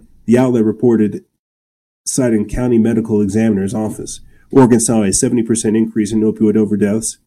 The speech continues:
deaths in April and May twenty twenty compared to the same time last year,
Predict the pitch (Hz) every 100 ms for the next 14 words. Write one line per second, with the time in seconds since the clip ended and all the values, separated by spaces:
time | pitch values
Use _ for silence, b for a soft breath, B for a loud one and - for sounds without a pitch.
0 | _ _ 110 104 - - _ _ _ 113
1 | 104 110 110 101 101 120 117 107 107 -
2 | _ _ - 113 101 104 123 107 101 104
3 | 113 104 107 101 123 117 113 117 101 104
4 | 104 101 123 107 104